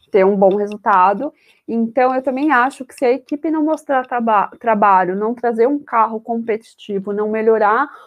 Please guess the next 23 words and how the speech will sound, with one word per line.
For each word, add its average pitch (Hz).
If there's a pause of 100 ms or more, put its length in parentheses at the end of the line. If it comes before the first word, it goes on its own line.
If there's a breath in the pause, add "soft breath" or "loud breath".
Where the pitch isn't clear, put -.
(240 loud breath)
a 226
pontuação 226 (400)
e, 302
de 226
fato, 226
houver 208 (340 soft breath)
um 214
pedido 208
da 202
Mercedes, 190 (340 loud breath)
até 202
porque 208
ele 202
é 190
da 185
academia 196
da 190
Mercedes 196
Pilotos, 220 (460)
tchau, 208
né? 196 (340)
Tchau 220 (100)
total. 208